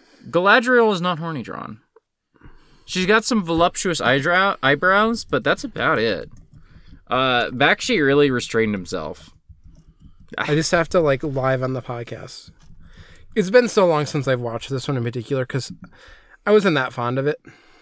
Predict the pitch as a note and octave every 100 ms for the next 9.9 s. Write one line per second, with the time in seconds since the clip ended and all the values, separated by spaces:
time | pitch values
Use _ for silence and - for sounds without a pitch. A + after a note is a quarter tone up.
0 | _ _ _ _ _ _ _ _ _ _
1 | _ _ _ - D3 C3+ B2+ A#2+ B2 D#3+
2 | E3 - F#3+ A3 B3 F#3+ F3 B3 G3 D#4+
3 | D#4 D4+ A#3+ F#3 - - - G3+ - G3+
4 | G3 F#3 G3 D3 C3+ B2+ - C3 B2+ B2
5 | B2+ - D#3+ B2+ F#2+ B2+ F3 F#3 F#3+ F#3
6 | - _ - - G#3 G#3+ G#3+ C4 B3 C4+
7 | - - - G#3+ A#3 A3+ A3+ A3+ G3+ -
8 | F#3+ F#3 E3+ F3 D#3 C#3 D#3+ D3+ D#3 D3+
9 | C#3+ C3 D3+ D3 C#3 G3 - G#3+ G#3